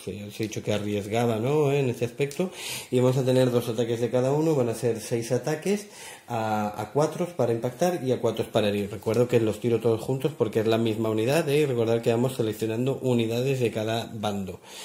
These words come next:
¿eh? La primera que ha atacado ha sido la que ha fallecido, la que ha muerto.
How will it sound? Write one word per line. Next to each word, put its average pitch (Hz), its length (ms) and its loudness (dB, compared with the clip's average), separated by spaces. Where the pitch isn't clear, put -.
¿eh? 117 140 0
La 113 180 2
primera 107 500 -2
que 107 100 -2
ha - 20 2
atacado 104 340 -2
ha 98 60 0
sido 104 240 0
la 101 120 0
que - 80 -2
ha 104 140 0
fallecido, 123 640 0
la 123 100 -2
que 101 80 -6
ha 107 60 -4
muerto. 147 420 2